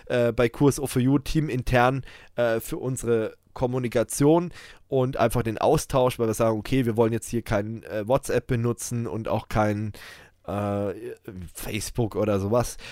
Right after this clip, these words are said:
Ähm, und deswegen nutzen wir das. Das ist halt ein Krypto-Messenger, der eben aus der Schweiz kommt.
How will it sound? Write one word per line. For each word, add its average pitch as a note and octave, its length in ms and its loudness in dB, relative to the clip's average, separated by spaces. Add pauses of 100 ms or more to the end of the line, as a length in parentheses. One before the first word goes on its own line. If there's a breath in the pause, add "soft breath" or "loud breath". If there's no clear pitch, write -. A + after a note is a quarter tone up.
(240 loud breath)
Ähm, A#2+ 440 0
und A#2+ 180 -4
deswegen C3+ 600 0 (100)
nutzen D#3 340 0
wir D3+ 100 8
das. C#3 180 4
Das B2 140 -4
ist B2 100 -2
halt A#2+ 200 4
ein B2+ 60 -4
Krypto-Messenger, D3 960 4
der B2 220 2
eben A#2+ 200 -2
aus G2+ 160 0
der G#2 80 -2
Schweiz D3+ 420 2
kommt. D#3 360 2